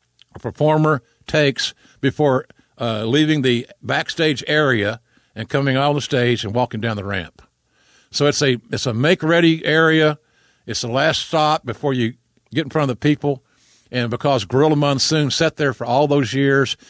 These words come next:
directing traffic, getting talent into place when they should be, uh, you know, being the straw boss, so to speak, it's called the gorilla position in a, in a loving way. So that's what the gorilla position is. Uh, Kevin in Albany.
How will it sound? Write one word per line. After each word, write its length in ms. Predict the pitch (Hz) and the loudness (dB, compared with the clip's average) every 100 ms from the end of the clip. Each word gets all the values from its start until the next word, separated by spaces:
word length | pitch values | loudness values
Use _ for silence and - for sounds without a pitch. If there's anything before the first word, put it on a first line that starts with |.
| - - | -20 -6
directing 400 | 117 147 - 143 | 0 0 0 -4
traffic, 560 | - 143 139 151 143 _ _ _ | 0 0 0 -2 -6 _ _ _
getting 160 | 147 135 | -4 -2
talent 320 | 151 147 139 | 0 2 2
into 120 | 139 | -2
place 520 | 127 143 135 135 - 139 | -2 0 2 0 -2 -6
when 100 | 135 | -6
they 100 | 131 | -4
should 220 | 156 127 | -4 -2
be, 320 | 131 127 123 _ _ _ - | 0 0 -4 _ _ _ -10
uh, 460 | 110 107 104 107 - - | -6 -2 -4 -6 -10 -12
you 100 | 139 | -6
know, 140 | 120 101 | -4 -4
being 200 | 131 135 | -2 -4
the 60 | |
straw 280 | - 151 139 | -2 0 2
boss, 300 | 120 110 107 | 2 0 0
so 120 | 131 | -4
to 80 | 107 | -6
speak, 400 | - 120 113 104 _ _ _ - | -6 -6 -6 -8 _ _ _ -12
it's 120 | - | -4
called 220 | 127 113 | -4 -4
the 40 | |
gorilla 260 | 104 120 120 | -2 -2 -2
position 500 | - 95 110 - 104 | -4 -8 -8 -8 -10
in 100 | 101 | -10
a, 160 | 98 92 - | -10 -12 -12
in 80 | |
a 180 | 110 101 | -12 -8
loving 380 | 107 120 104 104 | -4 -4 -4 -8
way. 260 | 107 87 73 | -6 -8 -10
So 120 | - | -10
that's 160 | 104 - | -10 -12
what 100 | 104 | -14
the 60 | |
gorilla 220 | 95 123 87 | -8 -6 -6
position 380 | 95 98 - | -12 -12 -12
is. 260 | 85 82 - _ _ _ _ _ _ | -14 -16 -20 _ _ _ _ _ _
Uh, 380 | 131 131 127 120 - _ _ _ _ _ _ _ _ _ _ _ _ | -6 -4 -4 -6 -12 _ _ _ _ _ _ _ _ _ _ _ _
Kevin 500 | - 185 233 240 247 | -6 0 2 2 0
in 140 | 214 175 | 0 0
Albany. 540 | 175 202 190 139 90 | 4 4 4 0 -2